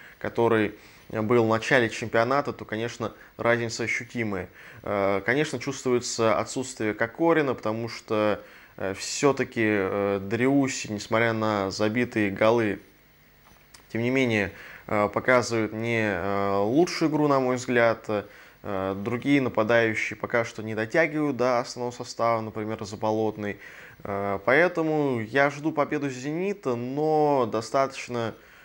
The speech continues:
э, неуверенную, очень тяжелую, трудную. Э, «Динамо», конечно, будет пытаться оказать питерцам сопротивление. И, в принципе, «Динамо» до последнего матча показывал хорошие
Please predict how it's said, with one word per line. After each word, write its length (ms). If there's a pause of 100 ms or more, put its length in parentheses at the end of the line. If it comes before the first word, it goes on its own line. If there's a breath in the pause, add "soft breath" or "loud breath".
(120)
э, 140
неуверенную, 1080
очень 360
тяжелую, 760
трудную. 720 (460 loud breath)
Э, 520
«Динамо», 400
конечно, 480
будет 380
пытаться 560 (340 loud breath)
оказать 480
питерцам 400
сопротивление. 960
И, 20
в 80
принципе, 380
«Динамо» 420
до 380 (240 loud breath)
последнего 460
матча 340
показывал 400
хорошие 600